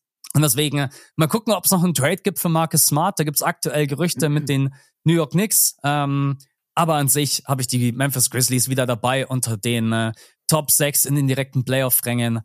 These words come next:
Speaker 1: und genau, geb ihnen achtundvierzig Siege. Und Björn hat sie auch
Speaker 2: Ja.
Speaker 1: unter den Top sechs, weil du hast sie noch nicht erwähnt.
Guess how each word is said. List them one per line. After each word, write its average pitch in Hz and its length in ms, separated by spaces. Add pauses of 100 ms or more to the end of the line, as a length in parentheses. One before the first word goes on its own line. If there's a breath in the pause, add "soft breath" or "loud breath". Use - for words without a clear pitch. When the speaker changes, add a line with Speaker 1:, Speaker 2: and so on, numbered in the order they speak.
(240)
Speaker 1:
und 110 760 (340)
genau, 104 320
geb 127 180
ihnen 117 220
achtundvierzig 110 720
Siege. 107 540 (440)
Und 139 140
Björn 160 200
hat 165 100
sie 147 140
auch 165 60
Speaker 2:
Ja. - 80
Speaker 1:
unter 127 120
den 120 160
Top 117 220
sechs, - 460
weil 123 120
du 127 80
hast 135 160
sie 151 80
noch 147 100
nicht 147 140
erwähnt. 139 400